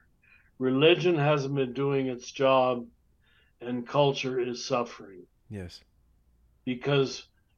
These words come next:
Speaker 1: religion po-, pointed to the shadow, not the ego. The ego is out of control. Initiation was always trying to imitate the ego of the young male,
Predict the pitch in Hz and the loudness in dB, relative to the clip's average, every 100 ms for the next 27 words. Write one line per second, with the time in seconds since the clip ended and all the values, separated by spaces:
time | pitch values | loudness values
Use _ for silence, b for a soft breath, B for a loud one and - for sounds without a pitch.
0 | _ 135 135 143 151 147 139 135 - 147 | _ 0 2 4 2 0 -4 -6 -4 -2
1 | 147 - 143 139 135 127 - 131 120 - | -2 -4 -2 2 2 0 -2 -2 -2 -4
2 | 147 147 151 147 143 139 - b b 127 | 0 2 4 2 0 -2 -8 b b 0
3 | 135 139 143 143 135 139 131 139 135 131 | 2 2 0 -6 -2 0 0 2 4 2
4 | 131 - _ _ _ _ _ _ 123 123 | 0 -8 _ _ _ _ _ _ -6 -2
5 | 139 135 135 131 123 120 131 135 135 127 | 0 2 2 2 -2 -4 0 2 2 0
6 | 120 - 123 120 139 135 123 107 92 _ | -4 -10 -10 -4 2 4 4 2 -8 _
7 | _ b b b b 123 135 147 - 143 | _ b b b b -4 0 0 0 2
8 | 147 139 139 135 127 139 139 139 127 120 | 2 0 -2 -4 -2 0 2 2 0 -6
9 | - b b b _ _ - 143 139 135 | -14 b b b _ _ -4 0 2 0
10 | 135 147 151 143 147 139 135 135 131 151 | 0 0 0 -2 0 0 0 -8 -6 0
11 | 190 185 156 117 - - - 127 123 135 | 2 2 2 2 -2 -14 -10 -6 -2 0
12 | 135 139 131 135 131 113 98 | 2 2 0 0 0 -4 -8